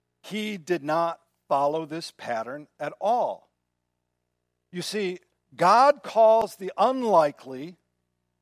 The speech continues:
in unlikely circumstances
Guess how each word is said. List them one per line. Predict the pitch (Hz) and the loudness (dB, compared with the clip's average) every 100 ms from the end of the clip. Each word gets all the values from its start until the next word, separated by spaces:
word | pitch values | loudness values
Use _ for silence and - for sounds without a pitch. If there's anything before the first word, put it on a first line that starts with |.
| _ _ _ _ _ - | _ _ _ _ _ -8
in | 202 190 - | -6 -6 0
unlikely | 220 277 262 214 196 220 - 208 196 | 2 2 2 4 4 4 -4 -8 -4
circumstances | 226 247 214 170 - 127 113 170 190 - - | -2 -2 -2 -8 -8 -8 -10 -12 -12 -14 -20